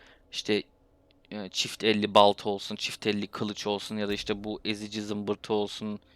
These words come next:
gürüz, çift el gürüz. Ya böyle kafaları patlatmaya falan hoşuma gidiyor. O yüzden de zaten Barbar oynuyorum. İkinci karakterim muhtemelen ama Rogue olabilir. Ama öz-, öncelikle oyunu tamamen bitirmek istiyorum.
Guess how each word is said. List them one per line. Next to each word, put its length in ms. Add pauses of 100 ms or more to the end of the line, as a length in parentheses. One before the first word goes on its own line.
(220)
gürüz, 600 (880)
çift 340
el 160
gürüz. 520 (600)
Ya 100
böyle 140
kafaları 440
patlatmaya 720
falan 340
hoşuma 400
gidiyor. 340
O 80
yüzden 300
de 80
zaten 380 (520)
Barbar 320
oynuyorum. 400
İkinci 360
karakterim 520
muhtemelen 420
ama 160
Rogue 360
olabilir. 440
Ama 180
öz-, 260
öncelikle 540
oyunu 420
tamamen 600
bitirmek 380
istiyorum. 320